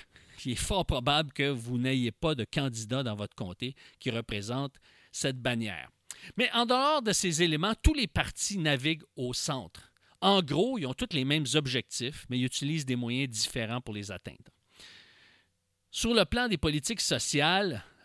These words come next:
euh, les quatre partis de gauche sont sensiblement sur la même page sur l'aide médicale à mourir, avec plus ou moins d'élan. Mais sur l'avortement, les quatre partis de gauche,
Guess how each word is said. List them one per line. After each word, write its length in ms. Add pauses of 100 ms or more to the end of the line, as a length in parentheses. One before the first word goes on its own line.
euh, 140
les 160
quatre 240
partis 340
de 100
gauche 600
sont 320
sensiblement 1080
sur 200
la 240
même 320
page 460
sur 200
l'aide 320
médicale 400
à 80
mourir, 540 (520)
avec 340 (220)
plus 360
ou 40
moins 220
d'élan. 480 (460)
Mais 80
sur 240
l'avortement, 680 (600)
les 100
quatre 240
partis 380
de 100
gauche, 560